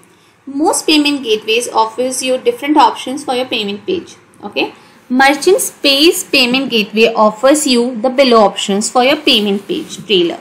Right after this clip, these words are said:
made for you the business need. First is hosted payment page. Okay, so hosted payment page is an out-of-the-box payment page where customers are redirected when they are ready to check out.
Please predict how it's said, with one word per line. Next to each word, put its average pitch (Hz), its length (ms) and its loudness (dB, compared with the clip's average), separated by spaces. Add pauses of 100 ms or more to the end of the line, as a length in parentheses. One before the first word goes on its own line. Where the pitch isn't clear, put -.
(420)
made 240 220 -2
for 285 140 -2
you 277 160 -2
the 302 120 0
business 202 420 -2
need. 185 240 -6 (400)
First 294 320 2
is 359 200 0
hosted 302 680 0 (220)
payment 220 400 -2
page. 175 220 0 (340)
Okay, 254 280 -2 (280)
so 349 180 4
hosted 320 400 4
payment 330 300 4
page 302 220 2
is 285 140 0
an 302 280 2
out-of-the-box 254 760 4
payment 208 360 0
page 202 240 0 (300)
where 277 160 0
customers 349 520 4
are 359 100 6
redirected 233 880 4
when 226 140 -2
they 233 60 4
are 254 140 4
ready 202 320 2
to 262 100 -6
check 196 280 -8
out. - 180 -6